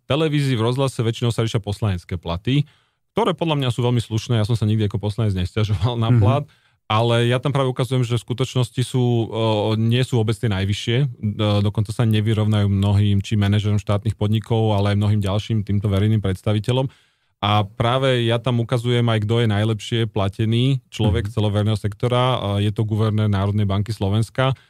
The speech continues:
Speaker 1: ktorý dokonca zarába viac ako guvernér americkej centrálnej banky. Keď som sa pozrel na to prečo, tak som zistil, že jeden z dôvodov je, že de facto si svoj plat schvaľuje sám, teda schvaľuje mu ho banková rada, ktorej on je členom.
Speaker 2: Mhm.
Speaker 1: Tak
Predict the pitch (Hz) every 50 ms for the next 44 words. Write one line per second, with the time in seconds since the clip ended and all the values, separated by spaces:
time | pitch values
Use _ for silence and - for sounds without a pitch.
0 | _ _ _ _ _ - - - 117 120 127 120 117 104 135 120 113 117 110 113
1 | 113 117 113 107 107 107 107 120 113 - 117 107 117 110 110 113 113 113 113 113
2 | 107 117 120 113 101 98 - - - 92 - 98 92 92 - 92 90 90 90 87
3 | 87 85 85 82 - - - - _ _ _ _ - - 120 - 151 143 139 131
4 | 123 135 135 135 131 131 139 113 104 113 117 - - 143 127 131 120 - 127 120
5 | 127 120 - - 135 117 123 120 131 123 110 113 117 123 127 127 127 127 123 117
6 | 120 107 117 - 131 117 - 131 120 - 123 - - 123 117 104 - 120 113 -
7 | - 117 117 120 120 113 - 110 107 117 117 - 107 110 107 - - 110 113 117
8 | 117 113 113 117 117 113 110 110 104 104 110 107 - 113 113 107 101 101 101 110
9 | 104 - 117 107 107 104 104 107 110 104 - - 104 95 98 113 123 135 143 -
10 | - _ - 117 107 104 110 - - 107 104